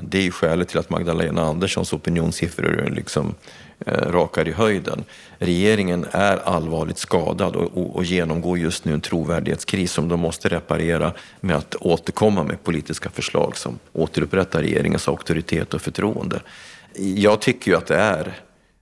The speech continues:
anmärkningsvärt att man, att man så att säga säger att man uppfyller vallöftet på ett annat sätt genom att hänvisa till åtgärder som redan, som fanns. De var redan implementerade när vallöftet gavs, det vill säga att det finns en ventil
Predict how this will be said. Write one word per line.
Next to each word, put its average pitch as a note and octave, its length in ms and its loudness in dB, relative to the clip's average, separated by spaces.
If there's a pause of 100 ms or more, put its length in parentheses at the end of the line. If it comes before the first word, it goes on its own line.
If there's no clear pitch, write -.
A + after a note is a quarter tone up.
(200)
anmärkningsvärt F2 840 0
att D#2 120 -6
man, E2 260 -2
att - 160 -4
man E2 200 0
så - 140 -4
att E2 100 -2
säga D#2+ 160 2
säger F#2 440 0
att F2 100 -2
man D#2+ 140 0
uppfyller E2+ 840 -2 (260)
vallöftet E2+ 840 0
på F2 120 0
ett - 140 -6
annat D#2+ 400 0
sätt - 360 -2
genom F2 280 0
att E2+ 120 -2
hänvisa E2 460 0
till - 160 -2
åtgärder E2+ 680 -2 (220)
som F2 240 0
redan, E2+ 240 0
som E2+ 200 -2
fanns. - 760 -4 (500)
De F2+ 120 2
var A#2+ 120 4
redan F#2+ 240 4
implementerade F2 840 0
när F2 180 2
vallöftet E2 540 -2
gavs, - 280 0
det - 80 -2
vill F2 100 -2
säga E2+ 160 0
att E2 80 -4
det E2 80 -2
finns E2 280 -2
en E2 120 2
ventil F2 520 0